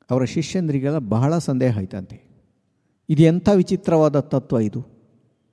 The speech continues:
ಸ್ವಾಮಿ ವಿವೇಕಾನಂದರು ಹೇಳಿದ್ರಂತೆ, "ನಾನು ಬ್ರಹ್ಮ,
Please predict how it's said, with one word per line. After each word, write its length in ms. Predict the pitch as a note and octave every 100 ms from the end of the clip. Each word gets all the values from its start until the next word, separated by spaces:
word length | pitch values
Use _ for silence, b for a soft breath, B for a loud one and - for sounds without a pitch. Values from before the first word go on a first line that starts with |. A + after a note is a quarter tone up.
| _ _ _
ಸ್ವಾಮಿ 320 | - C#3+ C#3+
ವಿವೇಕಾನಂದರು 640 | C3+ D3 C#3+ C#3+ B2+ A#2+ C3+
ಹೇಳಿದ್ರಂತೆ, 580 | A#2 A2+ G#2 F#2+ - - _ _ _ _ _ _ _ _ _ _ _ _ F#2
"ನಾನು 280 | C3 F#3+
ಬ್ರಹ್ಮ, 280 | E3 E3+ F3